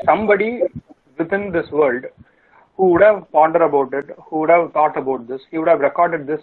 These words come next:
somewhere. Okay, uh, if we hope to do a very original work, that means that we should be the only person who should have found this idea or who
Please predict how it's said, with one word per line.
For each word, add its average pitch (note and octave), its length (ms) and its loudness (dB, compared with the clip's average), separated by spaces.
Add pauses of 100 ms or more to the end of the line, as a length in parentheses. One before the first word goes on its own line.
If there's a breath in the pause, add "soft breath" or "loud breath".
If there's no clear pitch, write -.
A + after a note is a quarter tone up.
(100)
somewhere. D3+ 420 -2 (360)
Okay, C3 280 -10 (680 soft breath)
uh, C#3+ 480 4
if F3+ 220 -2
we F#3 80 2
hope G3 400 0
to F#3 60 0
do F3+ 300 0 (140)
a D3 100 0
very E3+ 240 0
original D#3 480 0
work, B2 280 -4 (1300)
that C#3+ 180 -4
means F3 280 -6 (240)
that C#3+ 160 -4
we D#3+ 240 -4
should F3 140 -2
be F3+ 80 0
the E3+ 60 0
only F3 300 0
person F3 440 -2
who D#3+ 320 -2
should D3+ 120 -4
have D#3 240 2
found D3+ 300 0
this C#3+ 160 -4
idea B2+ 440 -2
or C3 160 0
who C#3 200 -4